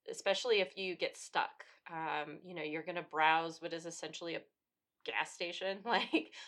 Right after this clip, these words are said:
"Oh, I'm gonna go see what's in the shops." You know, even if you're not hungry, you're like, "Oh, let's get some food." Like, you invent things to do so you don't feel how weird it is that you're in this place that has no purpose.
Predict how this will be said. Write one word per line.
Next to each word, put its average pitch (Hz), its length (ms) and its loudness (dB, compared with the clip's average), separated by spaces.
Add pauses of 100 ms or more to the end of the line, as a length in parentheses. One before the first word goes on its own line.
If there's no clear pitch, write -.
"Oh, 311 120 6
I'm 220 200 8
gonna 233 180 0
go 220 120 4
see 226 200 -2
what's - 240 4
in 233 120 0
the 240 80 -6
shops." 240 520 0 (560)
You 190 120 2
know, 170 380 2 (480)
even 254 240 6
if 294 140 4
you're 277 100 6
not 247 220 8
hungry, 208 440 6
you're 208 140 4
like, 196 240 4
"Oh, 254 160 8
let's 214 160 -2
get 262 160 -2
some 226 160 -12
food." 208 480 6
Like, 175 240 0
you 220 280 8
invent 226 420 4
things 247 320 -2
to 226 100 -10
do 202 300 -4
so 208 140 -8
you 190 80 0
don't 180 180 2
feel 196 140 2
how 180 260 0
weird 180 220 2
it 175 100 2
is 160 220 0
that 165 140 -4
you're 160 120 -2
in 170 240 -2
this 170 140 -6
place 170 360 -4
that - 180 -6
has 160 260 -4
no 151 160 -2
purpose. - 640 -10